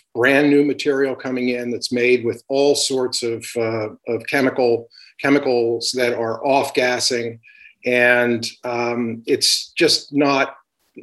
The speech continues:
it's, it's not as good as it could be with the use of plaster. We use no glues, no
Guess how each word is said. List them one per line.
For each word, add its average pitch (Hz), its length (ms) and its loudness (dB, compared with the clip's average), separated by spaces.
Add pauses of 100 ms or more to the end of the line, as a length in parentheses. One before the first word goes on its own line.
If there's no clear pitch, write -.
(140)
it's, - 540 -12
it's 185 260 -2
not 160 440 2
as 135 680 2 (1040)
good 151 320 8
as 120 180 2
it 123 160 -6
could 147 240 0
be 120 340 0 (460)
with 143 160 -4
the 151 80 0
use 143 240 4
of 113 140 -10
plaster. 110 440 -4
We 123 120 0
use 131 280 2
no 135 380 6
glues, 143 560 0
no 139 420 0